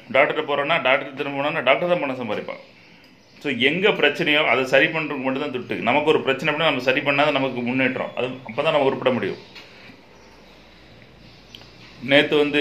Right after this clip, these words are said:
எனக்கு, அஹ், ஹார்ட்ல என்ன அந்த test பண்ணாங்களே, அதுக்கு போயிருக்கும்போது என்னென்னமோ சொல்றாங்க, சொன்னாங்க, ஓகே. அப்புறம், "ஏன்டா உங்களுக்கு ரொம்ப stress?" அப்படின்னு கேட்டாங்க.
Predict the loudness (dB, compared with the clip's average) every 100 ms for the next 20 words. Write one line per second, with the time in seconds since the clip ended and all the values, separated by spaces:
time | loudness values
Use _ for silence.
0 | 6 6 4 2 2 0 -4 -8 -12 -20
1 | -20 -20 -14 -6 -2 -2 0 4 4 2
2 | -4 0 2 2 0 -4 -8 -8 -8 -8
3 | -4 -4 -2 -4 -4 -4 -2 0 -2 -2
4 | -2 -2 -2 -2 -2 0 2 2 2 0
5 | 0 2 2 2 -2 -2 0 2 2 -2
6 | -2 -4 -2 -4 -6 -12 -20 -20 -20 -20
7 | -20 -20 -20 -20 -20 -20 -8 0 2 4
8 | 4 2 2 2 4 2 2 2 2 4
9 | 4 4 -2 -4 -6